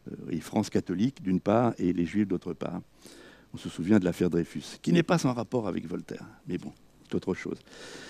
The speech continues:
Et donc, cette loi de citoyenneté des Juifs, c'est une loi qui n'est pas, euh, euh, édictée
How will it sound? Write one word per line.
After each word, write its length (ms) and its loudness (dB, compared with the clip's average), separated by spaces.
Et 80 12
donc, 200 12
cette 200 12
loi 140 12
de 40 8
citoyenneté 840 12
des 200 8
Juifs, 360 2
c'est 220 2
une 120 12
loi 280 12
qui 160 10
n'est 100 12
pas, 360 8
euh, 220 8
euh, 440 -4
édictée 760 12